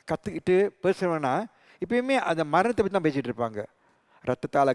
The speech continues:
கழுவுனாரு, ரத்தத்தால பண்ணிட்டாரு, எனக்கு உயிரை கொடுத்து மரணம் ஆயிட்டாரு." அவங்க பேச்சு அங்கேயே தான் சுத்திட்டு இருக்கோம். அது நம்மளுக்கு ஒரு சாட்சி கொடுக்கறதுக்கு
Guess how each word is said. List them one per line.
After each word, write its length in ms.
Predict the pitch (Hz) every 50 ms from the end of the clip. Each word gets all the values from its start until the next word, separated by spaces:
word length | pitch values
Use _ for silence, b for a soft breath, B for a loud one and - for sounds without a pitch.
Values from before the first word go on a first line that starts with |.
| -
கழுவுனாரு, 640 | 135 143 170 180 190 190 185 185 185 185 190 190 185 - _ _ _ _ _ _ _ _ _ _ _ _ _ _ _ _ _ _ _ -
ரத்தத்தால 520 | - 120 - 143 127 - 135 131 131 127
பண்ணிட்டாரு, 760 | 120 - 123 147 175 175 - 190 175 175 180 190 185 175 170 - _ _
எனக்கு 280 | - 120 120 117 113 120
உயிரை 180 | 131 151 151
கொடுத்து 280 | 131 143 139 - - 135
மரணம் 340 | 127 123 131 151 170 170 170
ஆயிட்டாரு." 560 | 165 170 180 175 - 185 180 180 185 185 170 - _ _ _ _ _ _ _ _ _ _
அவங்க 220 | - 190 196 196 196
பேச்சு 300 | - 233 247 254 - 220
அங்கேயே 280 | 165 165 175 208 220
தான் 100 | 214 214
சுத்திட்டு 260 | 156 - - 170 - 135
இருக்கோம். 300 | 131 120 120 107 - _ _ _ _ _ _ _ _ _ _ _ _ _ _ _ _ _ _ _
அது 340 | - 175 202 214 262 262 254
நம்மளுக்கு 680 | 226 214 202 185 185 185 160 - 170 165 147 123 101 - _ _ _ -
ஒரு 120 | - 143 127
சாட்சி 360 | - 165 175 214 214 - 202
கொடுக்கறதுக்கு 640 | 160 165 151 135 143 139 143 143 139 143 131 107 -